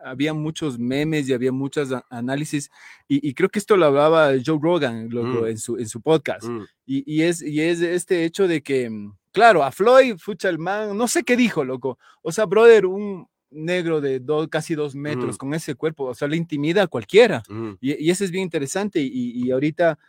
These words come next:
Speaker 1: Eh, lo noto para hablar un tema genético en, en, en torno a lo que nosotros lo, lo, lo creemos como racismo.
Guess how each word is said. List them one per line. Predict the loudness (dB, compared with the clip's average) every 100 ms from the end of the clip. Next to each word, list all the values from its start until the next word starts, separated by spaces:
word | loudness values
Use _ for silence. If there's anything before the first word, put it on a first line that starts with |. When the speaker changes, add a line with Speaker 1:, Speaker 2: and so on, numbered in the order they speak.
| _ _ -6
Speaker 1:
Eh, | -2 -2 -4 -4
lo | -4
noto | -2 -4 -4
para | -4 -2
hablar | -2 -2
un | -4 -4
tema | -4 -4
genético | -4 -2 -2 -2 -6 -8
en, | -10 -10
en, | -12 -10
en | -10
torno | -8 -6 -8
a | -8
lo | -12
que | -12
nosotros | -12 -10 -12 -12 -12
lo, | -8 -4 -4 -4
lo, | -6 -8
lo | -8 -10
creemos | -6 -4 -4 -4
como | -6
racismo. | -6 -6 -4 -2 -4